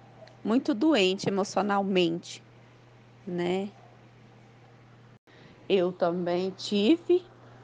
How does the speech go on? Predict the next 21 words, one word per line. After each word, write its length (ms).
sabe, 440
um 100
câncer 600
de 160
mama, 680
e 100
mesmo 400
assim 500
ele 280
não 500
respeitou 880
esse 260
momento, 800
era 260
o 40
tempo 400
todo 420
com 120
a 100
amante 480
dele, 680